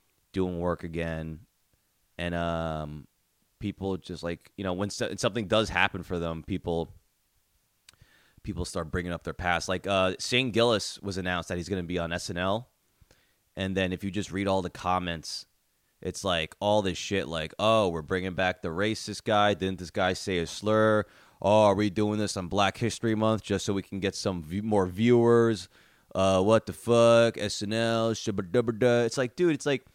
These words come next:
this is, like, years ago, man, you know? And if you have not, you obviously have not, like, you don't know anything about Shane Gillis. Like, he literally, from the time that he got kicked off of Saturday Night Live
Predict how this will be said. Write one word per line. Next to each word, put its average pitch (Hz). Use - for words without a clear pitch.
this 151
is, 151
like, 156
years 143
ago, 73
man, 95
you 104
know? 131
And 113
if 123
you 143
have 156
not, 151
you 160
obviously 240
have 160
not, 147
like, 123
you 160
don't 190
know 175
anything 135
about 113
Shane 107
Gillis. 98
Like, 92
he 123
literally, 139
from 147
the 143
time 214
that 123
he 147
got 156
kicked 156
off 139
of 113
Saturday 123
Night 113
Live 95